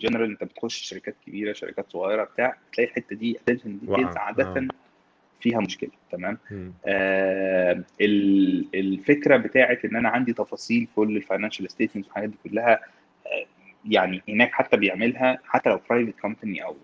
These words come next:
Speaker 1: معلوش، يعني، مش محتاج يراجع بتاع، هو بيفايل الكلام ده كل سنة وبيعمله وبيخلصه وبيوديه لل-، يوديه لتاكس لوير. تمام؟ بيروح للراجل
Speaker 2: مم.
Speaker 1: بتاع ضرايب،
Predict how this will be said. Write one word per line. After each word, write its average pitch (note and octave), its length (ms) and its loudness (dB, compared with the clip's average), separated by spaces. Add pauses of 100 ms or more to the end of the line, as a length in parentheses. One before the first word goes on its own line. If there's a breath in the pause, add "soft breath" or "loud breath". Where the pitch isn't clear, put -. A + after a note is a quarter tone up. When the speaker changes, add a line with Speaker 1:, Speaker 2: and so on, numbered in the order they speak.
Speaker 1:
معلوش، - 440 -12 (300)
يعني، F#2+ 120 -8
مش - 120 -8
محتاج A#2+ 360 2
يراجع G#2+ 500 6
بتاع، G#2+ 320 -2
هو G#2+ 160 4
بيفايل G2+ 440 0
الكلام G2+ 340 -8
ده - 160 -2
كل G2 200 -4
سنة G2+ 260 -10
وبيعمله F#2+ 500 -4
وبيخلصه G2 640 -6 (440 soft breath)
وبيوديه G#2+ 580 6
لل-، G2+ 340 2
يوديه G#2+ 300 6
لتاكس - 380 0
لوير. A2 260 8
تمام؟ A2 300 -2
بيروح G#2+ 260 0
للراجل G#2 280 4
Speaker 2:
مم. G#2+ 80 0
Speaker 1:
بتاع - 260 -6
ضرايب، G#2 460 6